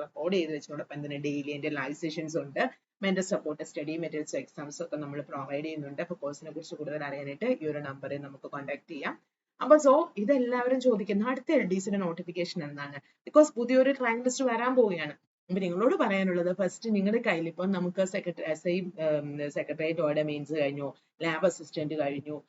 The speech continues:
പിന്നെ അസിസ്റ്റ്-, ഏർ, അതേപോലെ തന്നെ അസിസ്റ്റന്റ് സെയിൽസ്മാൻ എക്സാം വരാൻ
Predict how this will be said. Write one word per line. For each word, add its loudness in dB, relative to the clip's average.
പിന്നെ 2
അസിസ്റ്റ്-, -6
ഏർ, 4
അതേപോലെ 0
തന്നെ -2
അസിസ്റ്റന്റ് -4
സെയിൽസ്മാൻ -4
എക്സാം -4
വരാൻ 0